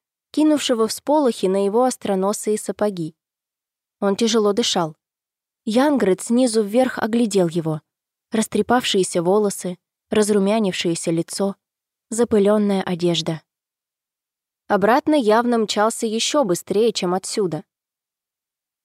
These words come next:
"Конечно, садитесь". "Садись". "Что?" Янгрет потёр лоб. Видимо, далековато ушёл в мысли. Хельма опустился на траву напротив.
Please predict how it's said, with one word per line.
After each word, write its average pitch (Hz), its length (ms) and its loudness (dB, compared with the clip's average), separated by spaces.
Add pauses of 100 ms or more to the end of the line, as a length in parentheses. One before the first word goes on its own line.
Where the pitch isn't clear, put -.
(280)
"Конечно, 185 640 -2
садитесь". - 560 -4 (1080)
"Садись". 208 600 -2 (920)
"Что?" 202 340 0 (1300)
Янгрет 269 500 0
потёр 233 320 -2
лоб. 185 300 -2 (420)
Видимо, 240 420 0
далековато 254 640 2
ушёл 226 300 0
в 196 40 -4
мысли. 175 440 -4 (1000)
Хельма 302 320 4
опустился 220 540 -2
на 208 120 0
траву 196 300 -2
напротив. 220 580 -2